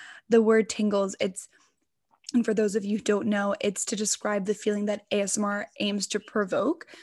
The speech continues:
Like, some people don't get tingles, but it's, it's kind of like a warm shiver that runs down your spine, goes down your back. And it's just like every, I mean, that's main, that's what the community kind of started as, to,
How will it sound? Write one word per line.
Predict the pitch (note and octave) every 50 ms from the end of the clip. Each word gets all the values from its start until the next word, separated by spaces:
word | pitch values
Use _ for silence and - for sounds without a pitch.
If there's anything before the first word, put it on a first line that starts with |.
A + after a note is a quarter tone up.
| - -
Like, | - G#3+ -
some | - A#3+ A#3 G#3+
people | B3 B3 - A3
don't | F#3+ - G#3 G#3 G#3+ -
get | A3+ A3+ -
tingles, | - - C4+ C4 C4 D4+ D4+ C#4+ -
but | - G#3+
it's, | A3 G#3 G3+ - - - _ -
it's | G#3 - -
kind | - - C#4+ C#4+ D4
of | D4 D4 - B3+
like | B3 A#3+ A#3+ A#3 A#3 - _ -
a | G#3 G#3 G3+ G3+ G3 G3+
warm | G3 G3 G3+ G#3+ G#3+ A3 G#3+
shiver | - - - G#3 F#3+ G#3 G#3+ A3 A#3+ B3 - _ _
that | - A3 G3 G3+
runs | G#3 G#3 G#3 G#3 G3
down | - G#3+ G#3 G#3 G#3
your | G#3 G3+ G3
spine, | - - - G3+ G3+ G3+ G3+ G#3 A3 A#3+ B3 B3+ - - - - - _ _ -
goes | G#3+ G#3 G3+ G3 F#3+
down | - G#3 G3+ G3+
your | G3 G3 F#3
back. | F#3+ G3 G3 G3 G3+ A3+ - - -
And | G3+ G3+ G3
it's | F#3+ - -
just | - G3 - - -
like | G3+ G#3 G3 - - - - - - - - - _ _ _ _ _ -
every, | G#3+ A#3 G#3 F#3 G#3 G#3 G#3 A#3 A3 G#3+ G#3 G#3 - -
I | G3+
mean, | G#3+ G3+ G3+ G3+ G3+ - -
that's | A3 G#3+ - - - _
main, | - G3+ G3+ G#3 G3+ G3+ G3 G3+ G3 - -
that's | - A3 G3 - - -
what | G3 -
the | - F3 - - - - _ _ - -
community | - A#3+ A#3 G3+ - F3
kind | - - G3 -
of | -
started | - - - - - - - - -
as, | - -
to, | - - - - - -